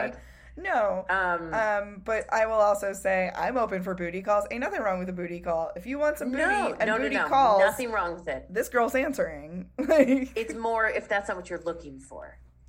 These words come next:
Speaker 1: That's,
Speaker 2: Ace Ventura,
Speaker 1: that's the
Speaker 2: too, when booty
Speaker 1: But I'm all
Speaker 2: calls.
Speaker 1: for the booty call. Yeah.
Speaker 2: Yeah.
Speaker 1: Um, then the next one, um, she, at first it went south, but then it kinda saves yourself.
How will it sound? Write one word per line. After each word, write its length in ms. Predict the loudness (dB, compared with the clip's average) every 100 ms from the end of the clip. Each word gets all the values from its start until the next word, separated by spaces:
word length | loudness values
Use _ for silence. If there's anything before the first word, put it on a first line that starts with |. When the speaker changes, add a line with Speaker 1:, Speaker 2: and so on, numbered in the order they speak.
| -10
Speaker 1:
That's, 240 | -4 -4 -4
Speaker 2:
Ace 40 |
Ventura, 420 | -6 -6 -4 -4 -2 -4
Speaker 1:
that's 100 | -6
the 60 | -4 -2
Speaker 2:
too, 60 | -2
when 160 | -4 -8
booty 160 | -4
Speaker 1:
But 140 | -2 0
I'm 100 | 0
all 100 | 0 0 0
Speaker 2:
calls. 60 | -2
Speaker 1:
for 80 | -6
the 80 | -8
booty 240 | -8 -10
call. 360 | -12 -10 -10 -10
Yeah. 240 | -8 -8 -10 -18 -20 -20 -20 -4
Speaker 2:
Yeah. 140 | -2 -2
Speaker 1:
Um, 100 | -4 -6
then 140 | -4
the 80 | -4
next 200 | -6 -6
one, 180 | -8 -10 -14 -4
um, 560 | -2 0 -2 -6 -12 -16 -20 -20 -20 -20 _ -20 -18
she, 720 | -12 -10 -8 -8 -8 -10 -4
at 180 | -4 -2
first 240 | -2 -2
it 80 | -4
went 180 | -6 -6
south, 260 | -4 -4 -6
but 100 | -8
then 140 | -6
it 80 | -6
kinda 160 | -8 -10
saves 280 | -10 -12 -12
yourself. 300 | -12 -10